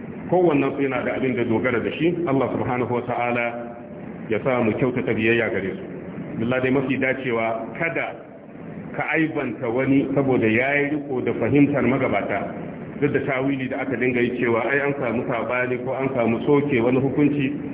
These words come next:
wanda babu hujja a kansa, a kan abin da ya tabbata a sunnar manzon Allah sallallahu alaihi wa alihi wa sallam. Hadisi na gaba.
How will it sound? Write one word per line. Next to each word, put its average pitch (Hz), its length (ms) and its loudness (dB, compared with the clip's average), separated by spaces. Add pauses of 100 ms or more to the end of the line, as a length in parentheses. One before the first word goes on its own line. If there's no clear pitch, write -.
(140)
wanda 151 200 2
babu 135 240 0
hujja 127 360 0
a 107 100 -2
kansa, 117 500 -2 (540)
a 107 180 -2
kan 131 160 0
abin 117 240 2
da 107 240 2
ya 117 120 2
tabbata 120 680 0
a 120 80 -6
sunnar 123 240 0
manzon 107 320 0
Allah 135 480 2
sallallahu 117 480 0
alaihi 104 240 2
wa 107 120 0
alihi 104 180 0
wa 98 100 0
sallam. 95 280 -2
Hadisi 135 340 4
na 113 100 2
gaba. 98 200 0